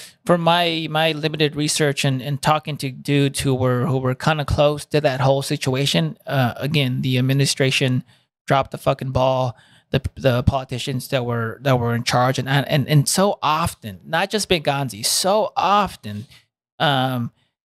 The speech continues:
do the people in these offices or in these con-, uh, talks, which is, uh, uh, um,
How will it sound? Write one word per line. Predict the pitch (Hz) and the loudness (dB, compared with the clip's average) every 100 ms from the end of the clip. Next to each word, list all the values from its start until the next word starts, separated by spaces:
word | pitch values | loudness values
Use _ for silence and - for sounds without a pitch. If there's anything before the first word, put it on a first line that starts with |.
| - | 0
do | 143 | 2
the | 139 | 2
people | - 190 190 185 127 107 113 - - | 0 -2 -4 -2 -2 -2 -8 -14 -6
in | 165 151 | -2 -2
these | 147 147 | -2 0
offices | 147 151 165 139 107 101 - - - | 2 2 2 -2 -4 -4 -4 -4 -2
or | 170 147 139 143 | 2 4 4 2
in | 139 | 0
these | 135 131 | 0 0
con-, | - 139 - | 0 -2 0
uh, | 160 127 113 _ _ | 0 0 -2 _ _
talks, | - 170 101 - 147 | 0 0 -2 -8 -6
which | 131 139 | -2 -2
is, | 127 127 | -2 -2
uh, | |
uh, | 123 113 - 120 - 135 | -4 -4 -2 0 0 0
um, | 110 107 104 170 | 0 0 0 -4